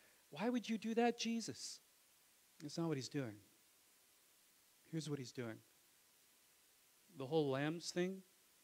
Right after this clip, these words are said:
this is what it means. Like children, but more so like this,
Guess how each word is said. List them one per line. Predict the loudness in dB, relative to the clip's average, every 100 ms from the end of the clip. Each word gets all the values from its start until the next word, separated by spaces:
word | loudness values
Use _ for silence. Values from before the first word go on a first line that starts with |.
| -20 -4
this | -2
is | 2
what | 2
it | 4
means. | 4 2 0 -10 -18 -20 -20 -20 -20 -20 -20 -18 -10
Like | -4
children, | -4 -2 -4 -2 -4 -6 -14 -20 -20 -20 -20 -20 -4
but | -4
more | 0 0
so | 0 0 0
like | 0
this, | -2 -4 -4